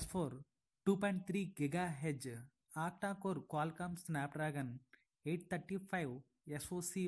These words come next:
ప్రాసెసర్ మరియు Adreno ఫైవ్ ఫార్టీ జీపీయూతో రానుంది. Samsung Galaxy Tab S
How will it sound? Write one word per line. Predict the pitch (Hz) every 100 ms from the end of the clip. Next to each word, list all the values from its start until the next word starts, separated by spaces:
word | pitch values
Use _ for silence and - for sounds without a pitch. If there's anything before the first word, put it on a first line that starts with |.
| 180
ప్రాసెసర్ | 151 131 151 - 156 - _ _ _
మరియు | 139 151 156 135 131 - _ _ _
Adreno | 147 151 175 196 180 190 143 151 - _ _ _
ఫైవ్ | 165 170 175
ఫార్టీ | 175 175 180 139 120
జీపీయూతో | 160 170 175 170 220 185
రానుంది. | 131 123 117 113 - _ _ _ _ _ _ _ _ _ _ _ _ _ _ _ _ _ _ _ _ _ _ _ _ -
Samsung | - 175 175 185 214 196
Galaxy | 151 151 151 - 170 123 - _ _ -
Tab | 151 165
S | 147